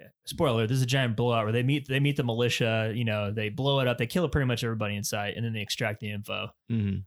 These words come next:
Speaker 1: Uh, but in the meantime, they, uh,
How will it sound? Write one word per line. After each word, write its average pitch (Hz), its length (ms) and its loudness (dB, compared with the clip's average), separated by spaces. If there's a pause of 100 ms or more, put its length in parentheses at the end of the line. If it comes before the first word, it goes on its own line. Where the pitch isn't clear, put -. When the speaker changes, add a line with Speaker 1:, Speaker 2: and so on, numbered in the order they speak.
Speaker 1:
Uh, 101 300 -4 (140)
but 135 140 -2
in 123 80 -2
the 113 60 -2
meantime, 113 640 -2 (560)
they, 110 380 -4 (200)
uh, 92 160 -12